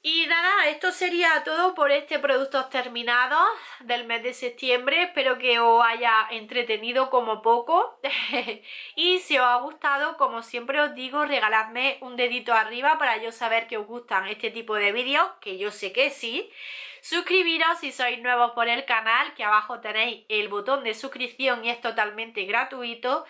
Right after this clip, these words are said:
Y darle a la campanita que está al lado del botón de suscripción para que YouTube os notifique cada vez que se sube vídeo en este canal. Un besazo muy grande y nos vemos en el próximo vídeo.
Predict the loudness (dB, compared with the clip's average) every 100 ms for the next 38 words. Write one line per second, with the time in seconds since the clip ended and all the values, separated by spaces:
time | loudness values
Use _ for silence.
0 | -16 -16 -6 0 2 0 2 2 2 0
1 | 0 -2 -2 -2 -2 -2 -6 -2 -2 2
2 | 2 2 2 2 2 0 -8 -8 -8 -8
3 | -8 -8 -10 -10 -12 -8 -8 -8 0 0
4 | 0 -4 -16 -20 _ -2 -2 -2 -2 -4
5 | -6 -8 -6 0 0 0 -4 -4 -8 -10
6 | -2 -2 0 2 4 2 0 -6 -6 -8
7 | -8 -4 -4 -4 -2 -2 0 -2 -2 -2
8 | -4 0 0 -2 -10 -18 _ -20 -20 -20
9 | -14 -2 0 2 0 0 -4 -4 -4 0
10 | 0 0 -4 -2 0 0 0 -2 -2 -4
11 | -8 -6 -10 -10 -10 -10 -12 -16